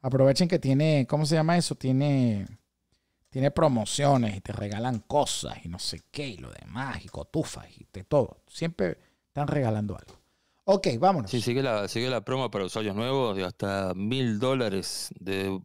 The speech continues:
Speaker 2: bonos según lo que se deposite.
Speaker 1: Excelente. Entonces no pierdas esa oportunidad si eres nuevo. Ahí está cómo tradear criptos.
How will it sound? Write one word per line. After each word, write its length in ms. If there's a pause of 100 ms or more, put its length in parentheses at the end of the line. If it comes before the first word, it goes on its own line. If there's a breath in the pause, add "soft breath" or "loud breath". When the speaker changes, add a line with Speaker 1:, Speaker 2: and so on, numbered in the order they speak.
(140)
Speaker 2:
bonos 560
según 480
lo 120
que 100
se 140
deposite. 580 (220)
Speaker 1:
Excelente. 720
Entonces 240
no 100
pierdas 280
esa 100
oportunidad 400
si 100
eres 160
nuevo. 400
Ahí 200
está 320
cómo 240
tradear 340
criptos. 640